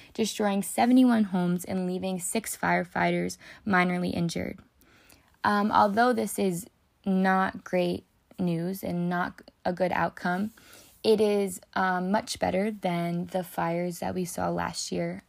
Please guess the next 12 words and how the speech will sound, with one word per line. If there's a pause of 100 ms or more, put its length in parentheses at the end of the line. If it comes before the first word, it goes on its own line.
um,
that
left
Australia
in (380)
devastating
conditions. (400)
Um, (440)
However,
it
has
affected,